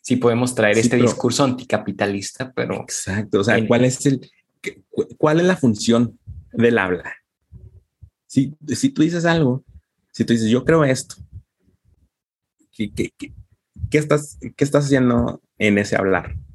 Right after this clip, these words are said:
Speaker 2: en ese, en esa frase? Estás comunicando algo, ¿no? ¿Y, y, y qué es la comunicación si no,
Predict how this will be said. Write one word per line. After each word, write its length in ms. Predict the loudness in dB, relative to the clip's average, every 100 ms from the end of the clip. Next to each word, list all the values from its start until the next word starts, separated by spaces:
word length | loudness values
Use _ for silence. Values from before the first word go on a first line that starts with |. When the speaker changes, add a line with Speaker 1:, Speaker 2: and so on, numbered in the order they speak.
| -8
Speaker 2:
en 80 | -6
ese, 220 | -2 0
en 120 | 0
esa 220 | 0 -2 -2
frase? 420 | -2 -4 -12 -18 -18 -18 -20 _ -20 -8
Estás 220 | -4 0
comunicando 580 | 2 2 2 0 0 2
algo, 220 | 2 2
¿no? 160 | 2 0 -4 _ _ _ 0
¿Y, 220 | 2 0 0
y, 260 | 0 -2 _ -2
y 200 | -2 2
qué 120 | 2
es 80 | 2
la 160 | 0
comunicación 720 | 0 -2 -2 -2 2 2 0 -6 _
si 260 | -14 -2 0
no, 680 | 2 4 4 4 2 -2